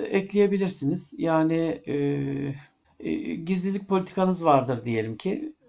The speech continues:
Linkini burada paylaşıyorsunuz. İşte, e, gizlilik politikamızı okuyun gibisinden. E, ondan sonra da, e, "Tamam, teşekkürler, teşekkürler, formunuz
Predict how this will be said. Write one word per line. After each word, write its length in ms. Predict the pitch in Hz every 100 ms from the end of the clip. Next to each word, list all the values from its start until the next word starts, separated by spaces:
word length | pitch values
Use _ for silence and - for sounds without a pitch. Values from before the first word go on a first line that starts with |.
| -
Linkini 580 | 151 202 190 185 196 190
burada 260 | 180 202
paylaşıyorsunuz. 920 | 190 180 175 160 156 135 - 143 180 - _ _ _
İşte, 540 | - 143 - 165 170 -
e, 240 | 147 143
gizlilik 420 | 135 165 160 165 -
politikamızı 600 | 143 143 139 135 139 160
okuyun 380 | 156 156 147
gibisinden. 640 | 127 123 120 - 135 196 - _ _ _ - -
E, 140 | 147
ondan 520 | 151 - 196 208 226
sonra 420 | 190 - 185 180 180
da, 320 | 202 214 - _ _ _ _ -
e, 200 | 170 180
"Tamam, 540 | - 220 190 202 254 -
teşekkürler, 800 | 208 - 208 208 175 180 202 226 - _ _ -
teşekkürler, 1500 | - - 175 - 185 180 - - 180 180 165 170 185 202 - _ _ _ -
formunuz 1500 | - - - - 180 180 180 180 175 175 175 190 202 - -